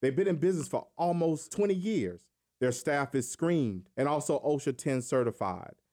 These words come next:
They work for a number of people, but commercial customers include M U S C College of Charleston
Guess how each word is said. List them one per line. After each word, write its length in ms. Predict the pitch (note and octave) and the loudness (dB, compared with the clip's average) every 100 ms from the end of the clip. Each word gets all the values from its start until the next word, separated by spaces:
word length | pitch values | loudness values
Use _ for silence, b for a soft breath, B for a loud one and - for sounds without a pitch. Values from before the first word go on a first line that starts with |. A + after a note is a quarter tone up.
| _ _ _ | _ _ _
They 100 | D3 | 2
work 240 | D3 F3 | 4 0
for 160 | F3 E3 | 2 0
a 60 | D3+ | 2
number 300 | G3+ F#3+ C#3 | 2 2 0
of 100 | - | 0
people, 260 | F3 C#3+ | 0 0
but 180 | B2+ C3 | 0 0
commercial 440 | D#3 D#3+ F#3 F#3 | 0 0 2 0
customers 680 | E3 D#3 D3+ D3 C#3+ C#3+ - - | 0 -4 -2 -2 0 -2 -4 -4
include 480 | C#3 - G3 D#3 | -4 2 4 4
M 180 | D3 D3+ | 2 4
U 80 | D3 | 4
S 160 | C3+ - | 2 0
C 160 | C#3+ | -2
College 360 | B2 C#3 B2+ A#2 | -2 0 0 -2
of 60 | A2 | -4
Charleston 580 | A#2+ A#2 A2 G#2+ G#2 | 0 0 0 -4 -4